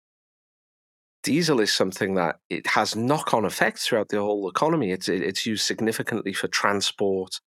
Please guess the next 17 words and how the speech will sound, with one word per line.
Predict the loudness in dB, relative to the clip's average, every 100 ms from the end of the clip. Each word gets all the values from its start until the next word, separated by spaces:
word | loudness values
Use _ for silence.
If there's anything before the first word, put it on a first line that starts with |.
| _ _ _ _ -4
And | 2
that | 2
means | 2 -2 -2
if | -2
there's | -2 -4
a |
diesel | -4 -2 0 0
shortage | 0 2 2 0 0
or | 0
a | 0
big | -2 -2
spike | -2 0 2 2 2 -4
in | -4
the |
price | -2 2 2 0
of | -6
diesel, | -4 -4 -2 -4 -4